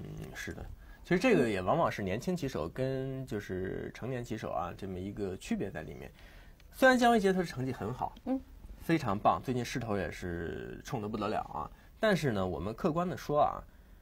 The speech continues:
Speaker 1: 他毕竟年龄在这儿，他真正下的棋的这个盘数啊，比李昌镐那差得远了。
Speaker 2: 对，那肯定。
Speaker 1: 李昌镐，刚才我也是听陈英介绍了一下，李昌镐已经拿了十七个世界冠军了。
Speaker 2: 对。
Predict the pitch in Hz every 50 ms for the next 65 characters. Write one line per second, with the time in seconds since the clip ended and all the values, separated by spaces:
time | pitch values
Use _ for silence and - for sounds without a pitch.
0 | - - - - - - - - - - - - - - - - 175 - 170 165
1 | - 196 185 160 113 90 85 98 127 147 139 110 - - - - - - - -
2 | - - - - - - - 170 180 226 226 233 214 185 - - 208 165 147 -
3 | - - 123 143 175 180 180 143 131 - - - 87 90 107 151 170 220 190 107
4 | 82 76 69 - - - - - - - - - 131 123 90 - 120 123 131 143
5 | 117 110 104 - - - 170 151 131 - - - - - - - - - - -
6 | 226 - - - - - - - - - 269 254 254 - 135 220 - 131 - 185
7 | 208 226 233 214 233 233 240 226 208 185 170 156 147 139 135 127 123 117 113 110
8 | 113 160 165 165 170 175 151 92 95 98 - 104 101 - 117 - - 143 147 139
9 | 127 120 131 131 143 127 127 117 90 90 101 92 98 98 - 170 185 190 196 90
10 | 82 92 98 131 147 131 139 151 139 - - 214 - - - 240 233 - - -
11 | - - - - - - - 53 50 - - - 233 214